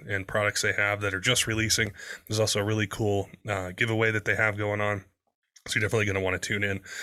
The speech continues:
Before we get to it, though, wanna encourage you guys, make sure and head on over to our Discord. We're almost at five hundred members on there, which is really cool. We started it, you know, about a year ago, a little less than a year. It's been really awesome to see it grow, the questions that you guys ask us,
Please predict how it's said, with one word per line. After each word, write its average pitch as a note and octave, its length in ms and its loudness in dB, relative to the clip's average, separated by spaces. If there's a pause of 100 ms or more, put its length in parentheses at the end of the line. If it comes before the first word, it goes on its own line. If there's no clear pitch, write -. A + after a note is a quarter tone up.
(220)
Before - 240 2
we C3+ 80 4
get B2+ 120 4
to C3 100 4
it, B2 100 2
though, B2+ 220 6
wanna A#2 240 2
encourage C3 340 0
you C3 60 2
guys, B2+ 260 4
make B2 300 -2
sure C#3+ 200 2
and C3 80 0
head B2+ 140 2
on B2+ 80 4
over B2 160 2
to A#2+ 60 2
our A2+ 80 2
Discord. A#2+ 420 0 (420)
We're - 160 -10
almost B2 440 2
at - 80 -6
five A#2 220 2
hundred A2 340 0 (180)
members G#2+ 320 2
on G#2+ 140 2
there, G#2+ 120 4
which G2 140 0
is G2 100 -4
really G#2+ 360 0
cool. G#2 400 0 (300)
We G#2 100 -2
started G2+ 360 2
it, G2+ 220 0
you A2 240 -8
know, F#2+ 160 -4 (840)
about D3 120 2
a - 20 -2
year B2 160 4
ago, A#2+ 420 4
a - 60 -6
little A2+ 160 0
less G#2+ 200 4
than A2+ 120 4
a - 20 2
year. A2 240 2 (380)
It's G2+ 100 -2
been G#2+ 140 0
really A2 180 6
awesome G#2 380 2
to F#2+ 40 -2
see G#2 220 2
it G2 80 -4
grow, A#2+ 300 2
the G#2 80 0
questions A2 480 2
that G#2 80 -2
you G2+ 120 -2
guys G2 220 2
ask G2 260 -2
us, A#2+ 300 2